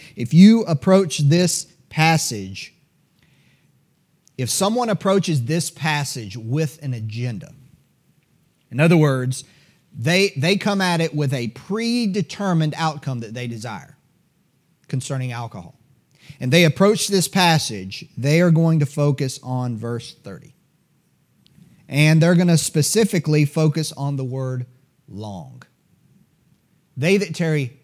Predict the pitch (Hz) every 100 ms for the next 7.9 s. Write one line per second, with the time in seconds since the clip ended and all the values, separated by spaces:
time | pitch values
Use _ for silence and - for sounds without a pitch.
0 | - 120 127 139 123 101 80 82 - _
1 | _ - 117 113 113 101 52 - _ _
2 | _ _ _ _ _ _ _ _ _ -
3 | 156 202 185 196 220 220 202 175 151 165
4 | 139 139 135 151 196 - _ _ _ _
5 | - _ - 135 156 165 175 - _ _
6 | _ _ _ _ _ _ _ 135 139 135
7 | 156 202 233 180 185 170 165 165 -